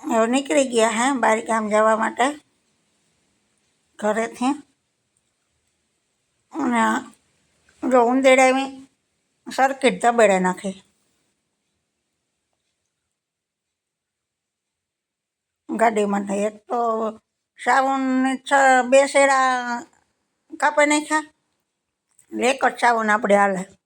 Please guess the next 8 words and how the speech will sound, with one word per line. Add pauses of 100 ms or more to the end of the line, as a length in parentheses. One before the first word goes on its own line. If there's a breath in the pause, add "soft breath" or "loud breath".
(1700)
ને
બાકીનો
વાયરિંગ
છે
આપણી
સેન્સરનો,
ઈ
એક